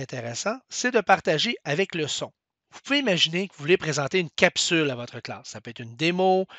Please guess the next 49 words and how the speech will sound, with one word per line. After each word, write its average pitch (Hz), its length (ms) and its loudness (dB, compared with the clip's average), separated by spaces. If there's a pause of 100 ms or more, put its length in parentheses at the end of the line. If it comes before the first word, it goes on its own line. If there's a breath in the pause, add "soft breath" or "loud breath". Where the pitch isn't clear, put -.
(160 loud breath)
ça - 220 -4
peut - 80 -6
être 135 180 -4
une 120 160 -10
vidéo 131 300 -8
de - 60 -16
santé 123 280 -8
et 117 60 -8
sécurité, 180 600 -2
par 165 140 -2
exemple 143 300 -4
en 135 40 -8
formation 135 420 -8
professionnelle, 135 680 -8 (340 loud breath)
ou 247 140 0
ça 202 160 4
peut 170 140 0
être 170 100 0
même 151 240 -2 (140)
un 185 120 4
petit - 220 -2
film 160 280 -2
parce - 200 -6
que - 80 -2
c'est 170 160 -2
vendredi 131 480 -4
après-midi. 98 540 -14 (880 loud breath)
On 147 80 -2
va 170 80 8
aller 208 160 4
cliquer 208 320 -4
sur 170 160 -2
le 147 80 0
bac 143 180 2
de 139 120 -6
partage. 185 600 -4 (220 loud breath)
Ce - 120 -8
qui 196 100 2
est - 20 4
super 247 320 6
important, 196 440 4
c'est 190 140 -4
d'aller 165 240 2
cocher 214 540 2
l'option 160 480 0
que - 100 -12
vous 127 180 -10
voyez 170 360 -2
ici, 151 480 -6